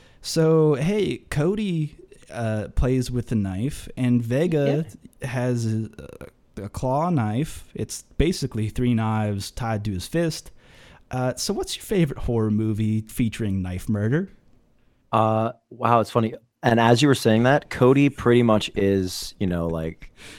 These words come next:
Speaker 2: he's just the, he's the escaped, uh, the escaped convict, uh, stabbing people with knives. He's, he's
Speaker 1: Oh,
Speaker 2: Michael
Speaker 1: yeah.
Speaker 2: Myers.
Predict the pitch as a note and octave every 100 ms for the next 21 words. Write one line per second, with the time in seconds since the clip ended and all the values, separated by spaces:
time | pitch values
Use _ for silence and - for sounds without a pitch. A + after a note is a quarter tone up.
0 | - G#2 A2 G#2 B2+ - A#2+ A2 A#2+ B2+
1 | C#3+ B2+ - B2 C3 C#3 - _ _ _
2 | _ _ _ _ - G#2+ G#2+ G2+ A2 -
3 | - - A#2+ A#2+ A2+ C3 B2 G2 - -
4 | - G#2 G#2 G2+ G#2 - - - A2+ G#2+
5 | A#2 G#2+ G2 A2 B2 F#2 - D3 C3+ -
6 | D3+ G3+ F3+ A#2+ C#3+ C3+ G3+ D#2 C#2+ -